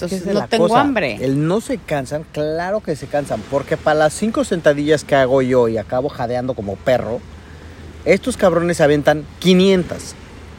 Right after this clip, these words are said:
Speaker 2: No
Speaker 1: Claro,
Speaker 2: mames,
Speaker 1: pero
Speaker 2: a las doscientas ya mandamos todo a la mierda, porque ellos a las doscientas les está quemando, bueno, bueno, se les salen
Speaker 1: Ponle,
Speaker 2: los ojos.
Speaker 1: va, pero entonces te echaste doscientas, porque no te costaron tanto esas doscientas.
Speaker 2: Lo que pasa es que para mantener,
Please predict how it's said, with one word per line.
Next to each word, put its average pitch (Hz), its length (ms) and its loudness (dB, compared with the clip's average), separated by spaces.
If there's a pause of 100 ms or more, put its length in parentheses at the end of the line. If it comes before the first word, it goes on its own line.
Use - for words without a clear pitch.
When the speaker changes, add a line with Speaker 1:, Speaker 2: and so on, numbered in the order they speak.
(300)
Speaker 2:
No 392 60 -4
Speaker 1:
Claro, 240 200 4
Speaker 2:
mames, 226 180 -2
Speaker 1:
pero 220 160 6
Speaker 2:
a 240 40 6
las 247 220 2
doscientas 247 560 2
ya 226 120 2
mandamos 208 420 -4
todo 185 200 -4
a 170 40 0
la 127 100 -2
mierda, 135 400 -2
porque - 260 -8
ellos 180 320 -2 (320)
a 131 80 2
las 143 180 4
doscientas 175 460 0
les 143 160 0
está 156 240 0
quemando, 143 580 2
bueno, 117 560 0
bueno, 85 200 -14 (220)
se 135 120 -6
les 135 80 -4
salen 175 200 4
Speaker 1:
Ponle, 269 160 4
Speaker 2:
los 175 120 4
ojos. 127 320 -6
Speaker 1:
va, 180 260 4
pero 202 160 0
entonces 240 400 -2 (240)
te 196 80 4
echaste 175 400 0
doscientas, 214 600 -4 (960)
porque 202 180 2
no 202 160 2
te 220 120 4
costaron 190 420 0
tanto 190 260 2
esas 190 220 0
doscientas. 202 640 -4
Speaker 2:
Lo 107 160 -8
que 104 80 -12
pasa 123 160 -2
es 127 80 -6
que 139 100 -2
para 117 360 -2
mantener, 143 720 0